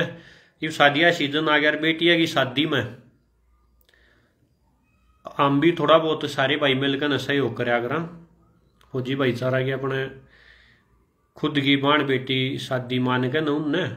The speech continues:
और जिसा भी बना कर लिया करा भाई। और सारे साधारण परिवार था, कोई घने बड़े परिवार था को ना, जिसा भी बना है, हर महीने अपनी सैलरी में तो कुछ रुपये काट के और जब करया करा।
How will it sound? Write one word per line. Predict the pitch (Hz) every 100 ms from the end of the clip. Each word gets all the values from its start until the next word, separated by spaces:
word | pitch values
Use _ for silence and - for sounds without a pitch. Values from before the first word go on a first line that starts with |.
| -
और | 135
जिसा | 131 156 156
भी | 151
बना | 147 147 143
कर | 147
लिया | 143 135 123
करा | 117 127
भाई। | 123 113 113 - - _ _ -
और | 147
सारे | 143 147 160
साधारण | 165 180 165 147
परिवार | 139 143 143 151 160
था, | 151
कोई | 139 151
घने | 139 131
बड़े | 131 139 139
परिवार | 135 131 135 143 156
था |
को | 143 135
ना, | 135 143 131 -
जिसा | 127 147 147
भी | 139
बना | 135 139 143 135
है, | 131 113 - 135
हर | 143
महीने | 139 127 131
अपनी | 135 139
सैलरी | 143 131 127 131
में | 139
तो | 139 131 123 - - - - _ -
कुछ | 135 135
रुपये | 139 139 135
काट | 135 143 135
के | 139 202 - - _ _ 127
और | 120
जब | 127 127
करया | 123 117 113
करा। | 113 107 -